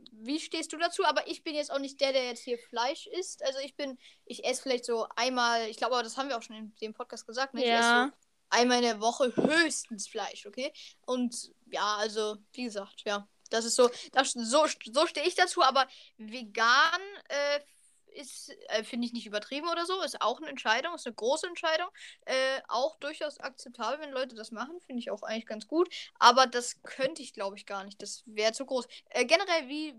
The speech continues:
Speaker 1: wie bist du da so?
Speaker 2: Also, kurz mal, ich bin da bei dir, weil ich ka-, könnte es auch nicht, ich,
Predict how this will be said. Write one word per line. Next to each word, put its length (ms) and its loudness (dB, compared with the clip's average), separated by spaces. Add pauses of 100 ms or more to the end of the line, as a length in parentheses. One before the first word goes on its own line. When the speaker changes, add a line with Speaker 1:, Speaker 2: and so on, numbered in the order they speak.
Speaker 1:
wie 100 -12
bist 240 -16
du 80 -12
da 160 -6
so? 220 -14 (800)
Speaker 2:
Also, 420 8
kurz 360 6
mal, 120 6
ich 100 0
bin 180 6
da 120 10
bei 240 8
dir, 380 6
weil 260 6
ich 220 -6
ka-, 280 -2
könnte 280 -2
es 220 -4
auch 320 8
nicht, 280 2
ich, 180 -6